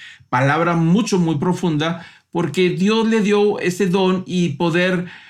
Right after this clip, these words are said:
mostrarle estos misterios y explicarlos y escribirlos, ¿no? El apóstol Pedro dice, refiriéndose que algunas cosas son difíciles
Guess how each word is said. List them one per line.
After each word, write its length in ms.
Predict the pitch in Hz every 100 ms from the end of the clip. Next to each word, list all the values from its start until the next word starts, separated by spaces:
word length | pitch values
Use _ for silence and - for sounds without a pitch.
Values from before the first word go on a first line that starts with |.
| - -
mostrarle 720 | 156 165 - - 196 208 214
estos 300 | 190 - 190
misterios 580 | 185 185 - 185 196 180
y 60 | 180
explicarlos 840 | - 196 180 - 202 196 196 160
y 60 |
escribirlos, 800 | 160 131 165 160 165 127 117 113
¿no? 260 | 185 269 - _ _ _ _ _ _ _ -
El 100 | 233
apóstol 480 | 254 202 196 214 180
Pedro 520 | 196 185 190 196 175
dice, 540 | 147 151 165 143 175 175
refiriéndose 680 | 147 135 139 143 170 160 151
que 80 | 139
algunas 400 | 139 151 180 170
cosas 300 | 180 170 165
son 180 | 165 170
difíciles 760 | 165 233 294 240 160 127 -